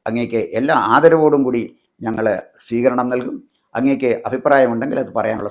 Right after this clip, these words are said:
സൗകര്യങ്ങൾ ഏർപ്പെടുത്താം. ഞാൻ ഈ പറഞ്ഞത് തെറ്റാണെങ്കിൽ ഇത് നിഷേധിക്കാം ഉള്ള അവസരം അങ്ങേക്കുണ്ട്. ഇത് തെറ്റാണെന്ന് ബോധ്യപ്പെടുത്തിയാൽ തീർച്ചയായിട്ടും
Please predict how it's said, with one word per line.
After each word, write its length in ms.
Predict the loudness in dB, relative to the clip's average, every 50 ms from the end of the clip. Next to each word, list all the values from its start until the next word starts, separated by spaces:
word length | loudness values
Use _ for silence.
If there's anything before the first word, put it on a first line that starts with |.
| -6 -6
സൗകര്യങ്ങൾ 400 | -4 -2 0 0 0 0 0 -2 -2
ഏർപ്പെടുത്താം. 420 | -4 -4 -6 -10 -12 -12 -12 -14 -14 _ _ _ _ _ _ -6
ഞാൻ 120 | -4 -2 -2
ഈ 40 | -2 -2
പറഞ്ഞത് 280 | -4 -6 -6 -6 -8 -8
തെറ്റാണെങ്കിൽ 500 | -8 -8 -4 -4 -4 -2 -4 -8 -8 -8 -10 -12 -12 _
ഇത് 120 | -14 -12 -10 -10
നിഷേധിക്കാം 520 | -10 -6 -4 -4 -4 -4 -2 -2 -2 -2 -2 -6 _ _ _ _ _ _ _
ഉള്ള 100 | -4 -2 0
അവസരം 380 | 0 0 0 0 0 0 0
അങ്ങേക്കുണ്ട്. 400 | 0 -2 -4 -4 -6 -6 -6 -6 -8 -12 _ _ _ _ _ _
ഇത് 100 | -10 -2 0
തെറ്റാണെന്ന് 440 | 0 0 2 2 2 2 2 2 0
ബോധ്യപ്പെടുത്തിയാൽ 680 | -2 -2 -2 -2 -4 -8 -10 -10 -12 -10 -10 -10 -12 -12 -14 _ _ _ _ _
തീർച്ചയായിട്ടും 580 | -10 -10 -10 -6 -2 0 0 0 -2 -6 -12